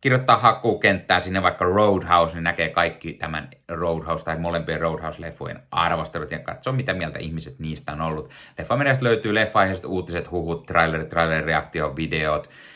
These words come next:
Öö, sieltä löytyy, öö, haastatteluja ja puhutaan siellä vähän sarjakuvista ja videopeleistä, eli vähän kaikkea kaikille.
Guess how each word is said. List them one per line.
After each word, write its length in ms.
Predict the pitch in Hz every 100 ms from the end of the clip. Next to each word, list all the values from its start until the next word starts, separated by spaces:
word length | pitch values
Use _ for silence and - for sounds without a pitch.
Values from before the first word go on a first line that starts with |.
| - - -
Öö, 380 | 85 82 82 80
sieltä 360 | 78 87 85
löytyy, 640 | 85 85 85 87 85 87 85
öö, 380 | 82 80 80 - _ _ _ _ _ _ _ _ _ _
haastatteluja 1000 | - 101 87 87 - 87 - 87 87 85
ja 400 | 82 82 80 - _ - _
puhutaan 220 | - 107 170
siellä 120 | 151
vähän 120 | 117
sarjakuvista 560 | 117 104 95 87 87 80
ja 80 |
videopeleistä, 580 | 80 85 80 82 78 -
eli 80 | 85
vähän 160 | 151 196
kaikkea 400 | 135 - 90 82
kaikille. 540 | 80 78 78 78 80